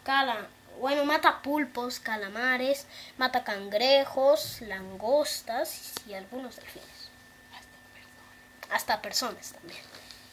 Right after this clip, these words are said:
Es una langosta, que las langostas se usan para los restaurantes y son de la familia de los cangrejos, aunque a mí se me hacen muy bonitas.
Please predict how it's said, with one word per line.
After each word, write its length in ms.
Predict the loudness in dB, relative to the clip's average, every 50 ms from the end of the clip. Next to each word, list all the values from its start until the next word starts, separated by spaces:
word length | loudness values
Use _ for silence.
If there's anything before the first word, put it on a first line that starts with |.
| -20 -12 -4 -2
Es 100 | -2 0
una 200 | 2 2 2 2
langosta, 460 | 2 0 0 0 -2 -4 -4 -6 -6
que 120 | -2 2 4
las 180 | 4 6 4
langostas 840 | 4 4 4 2 2 2 -4 -10 -10 -10 -10 -10 -8 -8 -8 -8 -8 -14 -18 -20 -20 -14
se 180 | -10 -8 -8 -8
usan 340 | -6 -4 -4 -4 -4 0
para 360 | 4 6 8 8 8 6 2 0 -6 -16 -20 -18 -8 -2
los 260 | 0 4 4 4 4
restaurantes 800 | 4 2 0 0 0 2 2 2 2 2 0 0 -2 -2 0 0
y 200 | 0 0 0 -2
son 280 | -4 -4 -4 -4 -2
de 100 | -2 -2
la 100 | -2 -2
familia 420 | -2 -4 -4 -4 -4 -4 -4 -2 -2
de 80 | -2
los 180 | -2 -2 -4 -4
cangrejos, 680 | -2 -4 -4 -2 -2 -4 -6 -6 -8 -12 -12 -12 -12 -12
aunque 200 | -14 -14 -12 -10
a 60 | -8 -4
mí 140 | -2 -2
se 120 | 0 0 0
me 140 | 0 0 -2
hacen 260 | -2 -2 -4 -6 -6
muy 220 | -8 -8 -6 -6
bonitas. 520 | -6 -4 -4 -4 -6 -6 -10 -16 -18 -20